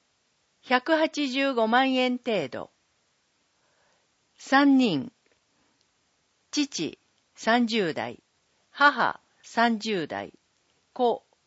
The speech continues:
小学生。二百四十万円程度。四人。父三十代、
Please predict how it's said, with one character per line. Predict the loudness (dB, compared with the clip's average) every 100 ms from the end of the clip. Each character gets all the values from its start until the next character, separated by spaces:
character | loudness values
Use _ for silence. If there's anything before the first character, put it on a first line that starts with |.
| _
小 | -4 0 2
学 | 2 0 -4
生。 | -8 -8 -8 _ _ _ _ _ _ _ _ _ _ _ _ _ _ _
二 | -4 -2
百 | 0 -2 0
四 | 2 2
十 | 0 0 2
万 | 4 2
円 | 0 -2 -2
程 | -4 -4 -6
度。 | -10 -18 _ _ _ _ _ _ _ _ _ _ _ _ _ _ _ _ -4
四 | 0 2
人。 | 2 2 -2 -8 _ _ _ _ _ _ _ _ _ _ _ _ _ _ -4
父 | -4 -4 -8 -8 _ _ _ _ _
三 | -4 0 0
十 | 0 -4 -4
代、 | -6 -10